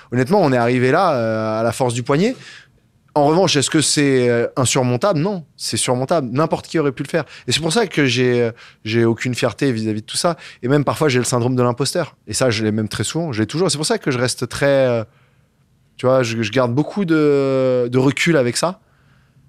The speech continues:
Parce que ce qui m'arrive, c'est pas normal. C'est incroyable ce qui m'arrive, ce qui nous arrive.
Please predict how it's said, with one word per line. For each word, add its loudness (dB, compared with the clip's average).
Parce -2
que 2
ce 0
qui -2
m'arrive, 2
c'est -6
pas -2
normal. 0
C'est -8
incroyable 0
ce -8
qui -10
m'arrive, -2
ce -10
qui -6
nous 4
arrive. 0